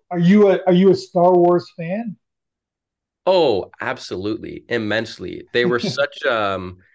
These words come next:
Speaker 2: they were such a cornerstone of my childhood. I've probably seen the prequel films in particular well over a dozen times. Um, my first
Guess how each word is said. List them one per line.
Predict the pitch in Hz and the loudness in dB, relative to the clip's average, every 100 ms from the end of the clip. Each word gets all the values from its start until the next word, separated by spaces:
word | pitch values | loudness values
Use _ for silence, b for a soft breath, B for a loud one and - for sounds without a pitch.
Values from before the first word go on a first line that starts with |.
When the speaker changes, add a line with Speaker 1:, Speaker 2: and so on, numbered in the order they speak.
| _ | _
Speaker 2:
they | 123 | -8
were | 123 | -6
such | 120 156 | -4 -4
a | 156 | -6
cornerstone | - 120 120 117 - 113 104 98 | -8 -4 -2 -4 -6 -6 -6 -8
of | 95 | -10
my | 98 92 | -8 -8
childhood. | 90 - 95 98 95 92 | -8 -8 -6 -6 -8 -8
I've | 87 87 | -8 -8
probably | 117 110 110 113 | -4 -4 -4 -8
seen | - 110 107 101 | -10 -8 -6 -6
the | 95 | -8
prequel | - - 113 117 107 | -10 -8 -6 -6 -8
films | 110 101 98 | -6 -8 -8
in | 101 | -10
particular | 98 90 110 98 98 92 87 - _ _ _ _ _ _ _ - | -12 -12 -12 -10 -8 -8 -8 -12 _ _ _ _ _ _ _ -20
well | 107 123 120 110 | -6 -2 0 0
over | 110 107 107 101 - | -2 -2 -2 -2 -2
a | - | -6
dozen | 90 101 95 92 | -6 -6 -6 -10
times. | 90 98 92 87 87 - - _ _ _ _ _ | -10 -8 -6 -8 -10 -14 -20 _ _ _ _ _
Um, | 107 98 95 92 92 90 92 _ - | -4 -2 -2 -4 -6 -12 -16 _ -12
my | 110 107 | -6 -6
first | - - - 123 123 120 - | -8 -16 -6 -2 -2 -6 -18